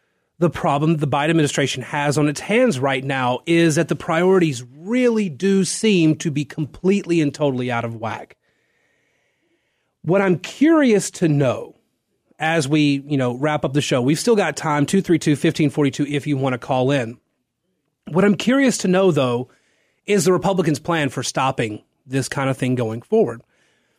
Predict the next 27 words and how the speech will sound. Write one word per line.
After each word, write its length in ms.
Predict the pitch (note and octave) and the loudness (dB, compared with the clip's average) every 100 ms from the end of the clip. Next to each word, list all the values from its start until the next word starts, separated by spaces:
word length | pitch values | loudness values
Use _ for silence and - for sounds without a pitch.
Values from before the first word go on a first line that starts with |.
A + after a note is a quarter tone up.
| _ _ - | _ _ -4
Um, 340 | D#3+ D#3 D3 | 0 0 0
because 280 | C3+ D3+ E3+ | -2 0 2
I 40 | |
mentioned 560 | F#3 A3+ C4 D#3+ A2+ - _ _ _ _ | 4 4 4 0 -4 -14 _ _ _ _
yesterday, 640 | D3+ G3 - D#3 C3 A2+ - _ _ _ - | -2 0 0 0 -2 -4 -12 _ _ _ -4
the 120 | D#3 | -2
consultant 720 | D#3+ F#3 - A#3 B3 B3 F#3+ | 2 0 2 2 2 2 0
class 640 | D3+ E3 A#2 A#2 - - _ _ _ | 0 -2 -2 -6 -16 -20 _ _ _
in 240 | F3 F#3 | 0 4
the 80 | G3 | 4
G 240 | D#3 D#3+ D#3+ | 2 2 2
O 100 | D3 | 0
P 300 | - G#3+ D3+ | 2 2 0
is 260 | E3 E3+ | 0 2
a 80 | D#3+ | 2
huge 520 | D3+ - C4+ B3 F3+ | -2 2 4 4 2
part 200 | - F3+ | 0 0
of 60 | D#3 | 2
the 60 | |
problem 460 | C#3+ - A#3 E3 C3 | 0 0 2 2 0
here. 220 | A2+ G#2+ _ _ _ _ _ | -2 -8 _ _ _ _ _
Today, 600 | G3 D#3 G#3 G#3 A2 - _ _ _ _ _ _ | -2 0 2 2 -2 -12 _ _ _ _ _ _
we 140 | D3 D#3 | 0 2
have 320 | A#2 D#3+ F3 | 2 0 2
this 200 | F3+ - | 2 2
information. 720 | F#3 F#3+ F3 G3 F#3+ A#2 G#2 _ _ _ _ _ - | 2 2 2 2 0 -4 -12 _ _ _ _ _ -6
Uh, 360 | C#3 C3 B2 | -2 2 0